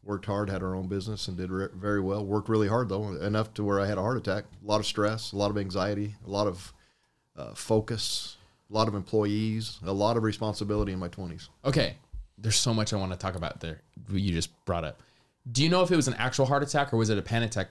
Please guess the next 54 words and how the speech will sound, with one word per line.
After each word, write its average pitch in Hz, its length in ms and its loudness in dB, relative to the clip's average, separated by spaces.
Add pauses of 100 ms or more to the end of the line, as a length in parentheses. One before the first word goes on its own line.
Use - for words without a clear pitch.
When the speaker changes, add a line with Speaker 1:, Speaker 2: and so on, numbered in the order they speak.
Speaker 2:
attack 104 280 -4
like 95 160 -4
I 101 120 2
had 92 180 0
and 85 100 -4
I 85 40 -4
thought - 160 -2
Speaker 1:
It - 20 6
Speaker 2:
it - 20 6
Speaker 1:
was 143 100 4
Speaker 2:
was - 20 -
a - 20 -6
heart 170 100 4
Speaker 1:
probably 175 140 2
a - 20 6
Speaker 2:
attack? 95 120 -2
Speaker 1:
panic 117 240 2
attack 95 280 -4
'cause 92 240 -6
I 104 60 -4
passed 123 340 2
out 113 140 4
in 98 80 0
the 92 40 -6
bathroom 95 500 -2 (400)
and 98 360 -6
just 98 220 -6
revved 98 340 0
up. 92 220 -4 (280)
But 104 120 0
it 107 80 2
actually, 110 500 0
because 113 380 2
of 92 100 0
it, 95 80 -2
I 92 40 0
have 101 160 -2
a 92 40 -2
little 92 200 0
hole 101 320 2
now 92 180 -4
in 92 60 -6
my 87 100 -6
heart 95 220 -6
that 90 60 -6
I - 20 -6
have 87 100 -8
to - 60 -8
get - 100 -10 (200)
checked 92 240 -6
out 90 120 -2
every 87 160 -8
six - 260 -10
months. 92 320 -12